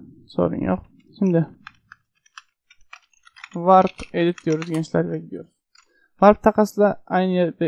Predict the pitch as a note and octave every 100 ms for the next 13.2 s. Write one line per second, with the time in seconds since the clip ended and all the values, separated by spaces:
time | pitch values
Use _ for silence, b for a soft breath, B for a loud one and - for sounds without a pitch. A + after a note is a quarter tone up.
0 | - F3 E3+ E3+ D#3+ - E3+ E3+ E3+ F#3
1 | - - F3 D#3 E3+ G3 - _ _ _
2 | _ _ _ F3+ F#3 F3+ F3 F3+ F3+ F3+
3 | E3 D#3 E3 E3+ F#3 - _ _ _ _
4 | _ _ _ - G3+ G3+ G3+ G3+ G3 -
5 | _ _ _ _ - F#3 - A3 G#3 F#3+
6 | F#3+ - - F#3+ F3+ F3+ F3+ - F3 -
7 | E3 D#3 D#3+ E3 F3+ F#3 F3+ - - F#3+
8 | G3 F3+ E3 - _ - F3 F#3 F#3 F3+
9 | F3 - F3 - E3+ E3 F3+ E3+ F3+ F3
10 | F3 - - _ _ _ _ _ _ _
11 | - G3+ G#3 G3+ - F3+ F#3+ - F3+ F3
12 | F3+ F#3 F#3 F3+ E3+ E3 - F#3+ - F3+
13 | - -